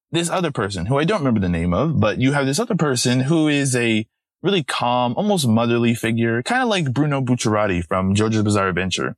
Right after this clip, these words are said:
Really just calm and just welcoming. And, well, unfortunately, doing this, while I thought was really good, made the show really decline.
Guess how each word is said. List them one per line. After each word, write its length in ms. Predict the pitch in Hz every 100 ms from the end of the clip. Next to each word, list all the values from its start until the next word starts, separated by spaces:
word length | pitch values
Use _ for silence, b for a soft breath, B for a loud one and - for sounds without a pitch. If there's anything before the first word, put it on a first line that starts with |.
| _
Really 300 | 180 202 202
just 220 | 175 160 -
calm 480 | - 131 127 127 123
and 400 | 110 104 101 90 _ _
just 180 | 240 190
welcoming. 580 | 214 214 190 - - - _ -
And, 680 | 151 160 156 156 143 110 -
well, 220 | 151 247 302
unfortunately, 720 | 233 247 220 233 214 185 143
doing 480 | 113 127 156 185
this, 320 | 196 214 208 147
while 100 | 135
I 100 | 120
thought 200 | 147 156
was 160 | 120
really 180 | 123 127
good, 440 | 127 226 196 180
made 200 | 156 -
the 80 | 240
show 240 | 208 214 196
really 320 | 131 160 175
decline. 840 | 139 - - 117 123 95 - -